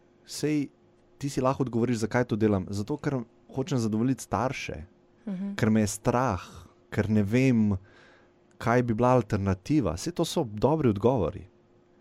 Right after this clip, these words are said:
Speaker 1: Najprej biti iskren
Speaker 2: Mhm.
Speaker 1: do sebe.
Speaker 2: Mhm.
Speaker 1: Ker če ti že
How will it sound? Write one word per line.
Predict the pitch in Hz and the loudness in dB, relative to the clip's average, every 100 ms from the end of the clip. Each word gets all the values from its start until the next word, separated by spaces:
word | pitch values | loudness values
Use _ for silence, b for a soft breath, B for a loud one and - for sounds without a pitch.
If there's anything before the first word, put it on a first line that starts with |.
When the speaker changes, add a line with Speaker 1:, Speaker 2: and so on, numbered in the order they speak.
| - | -8
Speaker 1:
Najprej | 98 117 139 156 | -2 0 2 0
biti | 135 139 - | 2 0 -2
iskren | - 143 143 82 73 | -2 0 0 -2 -8
Speaker 2:
Mhm. | - 185 208 208 - | -10 -6 -6 -6 -6
Speaker 1:
do | - - | -2 0
sebe. | - 104 85 92 - | 0 0 -2 -6 -10
Speaker 2:
Mhm. | 196 185 196 202 | -8 -6 -8 -8
Speaker 1:
Ker | 104 | -8
če | - 104 | -6 -8
ti | - 202 175 | -4 -2 0
že | 113 | 0